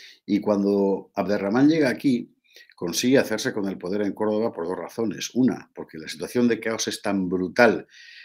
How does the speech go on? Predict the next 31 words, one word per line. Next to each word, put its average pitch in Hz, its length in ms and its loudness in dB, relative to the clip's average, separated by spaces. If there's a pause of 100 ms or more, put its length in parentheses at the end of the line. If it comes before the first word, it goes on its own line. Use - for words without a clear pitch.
(200)
que 104 380 0 (100)
nadie 107 540 2
tiene 107 540 0
suficiente 104 580 -4
legitimidad 95 720 -2
como 82 260 -10
para 80 240 -6
reclamar 80 400 -10
el 87 120 -6
poder, 123 400 2
pero 76 200 -8
él 78 100 -8
es - 180 -6
un 82 140 -10
omeya, 90 320 0
por 80 160 -14
tanto 95 400 -4
puede. 110 380 -2 (420)
Y 101 140 4
dos, 135 240 6
y 92 60 2
muy 123 160 8
importante, 104 760 0 (260)
porque 92 280 -4
las 87 180 -4
propias 127 400 -4
comunidades 98 680 -2
mozárabes, 95 680 -6
es 85 60 -18
decir, 95 180 -6
cristianos, - 1000 -6